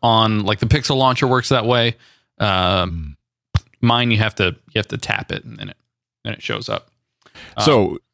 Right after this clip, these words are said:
Speaker 2: uh, f-, first of all, twenty thousand bonus points, high contrast points. There's, those are redeemable at the Good Stuff online store for having high contrast playing,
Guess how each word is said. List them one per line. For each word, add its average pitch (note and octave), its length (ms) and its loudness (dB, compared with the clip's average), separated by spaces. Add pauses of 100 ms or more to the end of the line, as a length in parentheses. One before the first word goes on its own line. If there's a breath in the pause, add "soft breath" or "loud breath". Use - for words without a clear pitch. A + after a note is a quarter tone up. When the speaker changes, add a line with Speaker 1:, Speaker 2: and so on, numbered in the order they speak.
(280)
Speaker 2:
uh, G3 180 4
f-, - 320 -12 (140)
first - 300 2
of G2 60 4
all, E2 340 2 (760)
twenty C#3+ 280 4
thousand G2+ 440 4
bonus F#2 280 4
points, F2 380 0
high F2 140 4
contrast E2 460 2
points. E2 280 2
There's, F2 240 2
those F#2 240 4
are F2 60 4
redeemable E2+ 440 2
at D#2 60 -2
the E2 80 -6
Good E2+ 120 2
Stuff E2 300 -2
online E2+ 320 0
store E2+ 320 2 (420 loud breath)
for G2 360 4
having F#2+ 400 4
high A#2+ 260 2
contrast A2 640 4 (120)
playing, E2 680 2